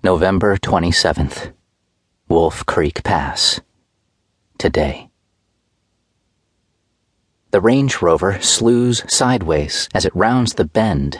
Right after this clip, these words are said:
near the first scenic overlook east of the Continental Divide. The driver pumps the brakes and manages to regain traction on the ice.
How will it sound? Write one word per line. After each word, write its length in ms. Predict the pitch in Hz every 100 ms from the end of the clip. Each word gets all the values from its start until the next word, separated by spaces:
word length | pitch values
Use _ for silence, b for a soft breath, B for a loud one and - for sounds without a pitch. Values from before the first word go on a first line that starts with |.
| -
near 180 | 85 82
the 80 |
first 460 | 80 - 120 - -
scenic 440 | - 127 117 120 -
overlook 600 | 95 73 71 76 - -
east 340 | - 90 87 -
of 120 | 78
the 60 | 82
Continental 600 | 90 80 80 73 73 85
Divide. 580 | 95 85 73 76 - _ _ _ _ _ _ _ -
The 80 | 90
driver 320 | 87 95 -
pumps 320 | - 117 110
the 100 | 90
brakes 400 | 80 104 82 - B B
and 140 | 87
manages 420 | 101 110 98 95
to 100 | -
regain 440 | 87 113 101 110 98
traction 500 | - 123 117 - 82
on 80 | 87
the 140 | 107
ice. 360 | 120 85 -